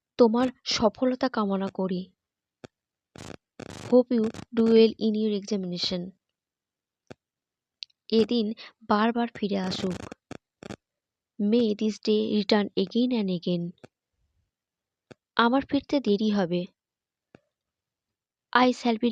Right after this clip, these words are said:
late in returning। এটি অত্যন্ত মূল্যবান উপহার। This is very costly or this is very expensive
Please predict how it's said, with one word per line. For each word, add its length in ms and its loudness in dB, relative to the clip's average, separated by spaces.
late 200 4
in 80 4
returning। 500 -2
এটি 260 4
অত্যন্ত 580 0
মূল্যবান 640 0
উপহার। 500 -2
This 220 -6
is 60 -6
very 180 4
costly 500 2
or 160 6
this 200 0
is 60 -6
very 180 4
expensive 580 2